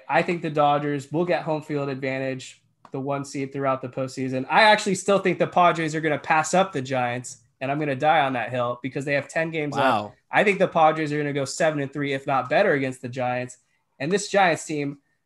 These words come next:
Speaker 1: David already listed their age earlier. They're too old. They cannot keep this up. It's just not sustainable.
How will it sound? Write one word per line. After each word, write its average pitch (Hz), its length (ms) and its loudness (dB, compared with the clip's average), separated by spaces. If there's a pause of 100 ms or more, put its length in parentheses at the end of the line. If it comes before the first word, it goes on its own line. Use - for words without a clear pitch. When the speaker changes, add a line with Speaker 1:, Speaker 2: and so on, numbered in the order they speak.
(220)
Speaker 1:
David 190 220 2
already 165 220 2
listed 156 260 -6
their 139 180 -2
age 147 300 -4
earlier. 131 300 -2
They're 170 100 2
too 220 320 -2
old. 175 300 2
They 147 80 -2
cannot 180 500 0
keep 190 240 -6
this 175 220 -6
up. 156 220 -2
It's 123 100 -16
just - 180 -10
not 180 240 2
sustainable. 147 760 -8